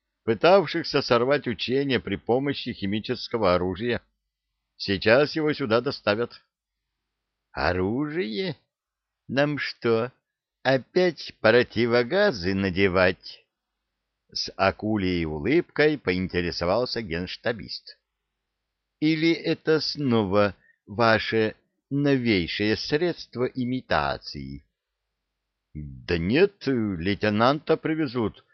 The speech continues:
О, кажется, уже быстренько, однако". Химик прислушался и кивнул.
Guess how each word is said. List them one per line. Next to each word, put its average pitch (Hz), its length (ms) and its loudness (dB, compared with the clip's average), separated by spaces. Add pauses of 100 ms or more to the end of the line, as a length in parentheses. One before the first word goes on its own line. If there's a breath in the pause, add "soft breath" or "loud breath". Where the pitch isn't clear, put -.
(180)
О, 87 380 2
кажется, 95 460 -2
уже 95 360 0 (300)
быстренько, 110 840 0
однако". 120 760 -2 (1000)
Химик 117 640 -2
прислушался 135 800 -2
и 127 80 -2
кивнул. 107 460 -2